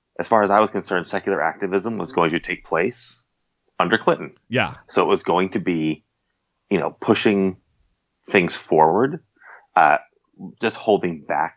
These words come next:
Speaker 1: the religious right. It was gonna be about, you know, getting those last hurdles jumped over, uh, you know, trying to pass laws that stop states like Texas from attacking women's rights through, you know, the weird legal system and changing,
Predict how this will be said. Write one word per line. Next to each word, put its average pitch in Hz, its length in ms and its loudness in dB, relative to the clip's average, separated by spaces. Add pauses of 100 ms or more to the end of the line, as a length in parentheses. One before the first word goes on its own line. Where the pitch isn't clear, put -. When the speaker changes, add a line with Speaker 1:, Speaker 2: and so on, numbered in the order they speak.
(140)
Speaker 1:
the 95 120 0
religious 87 460 -2
right. 101 340 -2 (280)
It - 100 0
was 82 160 0
gonna 76 180 -2
be 78 160 0
about, 71 420 2 (480)
you 110 80 0
know, 73 220 0 (340)
getting 92 240 6
those 85 240 0
last 80 320 2
hurdles 95 480 2
jumped 87 320 -4
over, 117 460 2 (360)
uh, 78 180 -4
you - 80 -6
know, 80 140 -6 (200)
trying 113 160 -4
to 92 60 -2
pass 98 300 -2
laws 90 340 2
that 80 260 0 (200)
stop - 420 -4
states - 240 -2
like - 140 -6
Texas 90 420 -4
from 73 500 -2 (360)
attacking 87 480 -4
women's 80 320 -2
rights - 600 -2 (100)
through, 78 560 0
you 85 100 -4
know, 69 180 -2
the 76 200 -4
weird 85 320 2
legal 95 240 4
system 95 460 2
and 71 200 -6
changing, 80 520 -4